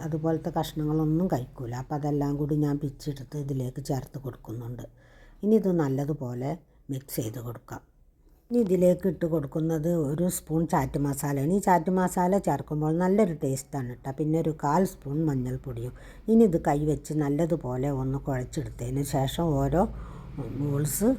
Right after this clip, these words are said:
ആക്കിയെടുക്കാം. ഞാൻ പറഞ്ഞിട്ടും അതേപോലെ നിങ്ങൾ കേട്ടിട്ടും മടുത്തിട്ടുണ്ടായിരിക്കും. എന്നാലും ഞാൻ വീണ്ടും പറയാണ്, എല്ലാവരും വീഡിയോ കാണുന്ന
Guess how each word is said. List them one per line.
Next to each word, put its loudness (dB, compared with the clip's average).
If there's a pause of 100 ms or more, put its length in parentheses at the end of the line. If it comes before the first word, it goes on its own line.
(140)
ആക്കിയെടുക്കാം. -6 (420)
ഞാൻ 2 (100)
പറഞ്ഞിട്ടും 2
അതേപോലെ -2 (120)
നിങ്ങൾ 2 (160)
കേട്ടിട്ടും -4
മടുത്തിട്ടുണ്ടായിരിക്കും. -4 (140)
എന്നാലും 2
ഞാൻ 4 (100)
വീണ്ടും 0
പറയാണ്, 0 (500)
എല്ലാവരും 2 (120)
വീഡിയോ 0 (100)
കാണുന്ന -2